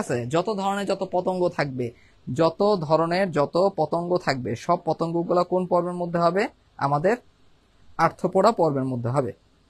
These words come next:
ইসরাত জাহান একটা কি কমেন্ট করছিলা? আহ, আর্থ্রোপোডা, হ্যাঁ আর্থ্রোপোডারই এটা। হলজৈবিক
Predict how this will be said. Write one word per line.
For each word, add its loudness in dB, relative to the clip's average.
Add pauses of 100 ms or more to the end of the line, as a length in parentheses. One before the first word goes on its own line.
(2500)
ইসরাত 2
জাহান 2
একটা -4
কি -4
কমেন্ট 2
করছিলা? -2 (760)
আহ, 0 (840)
আর্থ্রোপোডা, -2
হ্যাঁ 2
আর্থ্রোপোডারই 0
এটা। -10 (880)
হলজৈবিক 6